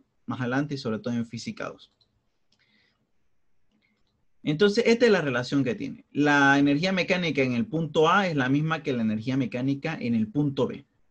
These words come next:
¿ya? Pase lo que pase aquí, capaz tenga un, un rizo, este,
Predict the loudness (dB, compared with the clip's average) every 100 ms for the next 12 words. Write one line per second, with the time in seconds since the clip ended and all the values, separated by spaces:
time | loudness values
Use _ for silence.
0 | _ -14 -8 -8 -10 -20 _ _ 0 2
1 | 2 0 0 -4 -6 -6 -6 -4 -2 -2
2 | -4 -4 -4 -4 -4 -4 -2 -2 -4 -4
3 | -6 -6 -6 -6 -6 -6 -8 -10 -6 -4
4 | -2 -4 -6 _ _ _ _ -10 -10 -10
5 | -10 -6 -4 -4 -6 -8 -10 -14